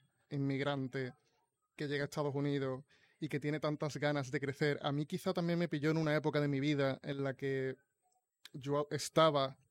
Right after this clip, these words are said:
con la necesidad de crecer también. Yo había salido de mi depresión y tal, yo tenía mis veintipico años. Y es como que, por ejemplo, hubo una frase que a mí se me quedó y, y la uso a día de hoy, literalmente, y es,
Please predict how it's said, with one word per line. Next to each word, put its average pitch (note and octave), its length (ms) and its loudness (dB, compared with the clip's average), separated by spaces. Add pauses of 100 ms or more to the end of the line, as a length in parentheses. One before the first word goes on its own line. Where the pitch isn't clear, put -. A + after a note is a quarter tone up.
(200)
con D#3 180 2
la D3 100 2
necesidad C#3+ 500 0
de C#3 80 -2
crecer C3+ 380 -4
también. C3+ 420 -2 (540)
Yo D3 80 -2
había C#3 120 0
salido C#3+ 260 0
de C#3+ 40 -4
mi C#3 100 -4
depresión D#3 680 4
y D3 80 -2
tal, D#3 260 0
yo D3 80 -2
tenía C#3+ 180 -4
mis D3 120 -2
veintipico D3 540 2
años. D#3+ 420 2 (560)
Y E3 80 0
es - 40 -2
como E3 200 0
que, D#3+ 240 2 (760)
por E3+ 100 2
ejemplo, E3 280 4
hubo D#3+ 100 4
una F3+ 160 4
frase F#3 320 4
que E3 80 2
a - 20 2
mí D3 80 2
se E3 140 -2
me D#3+ 80 2
quedó E3 360 2
y, C#3 280 -2
y C#3+ 120 -8
la C#3 140 -2
uso D3+ 540 -2 (460)
a D3 160 0
día D3+ 200 4
de C#3 120 2
hoy, C#3+ 240 2
literalmente, C#3 760 -2
y C#3+ 140 0
es, - 300 -2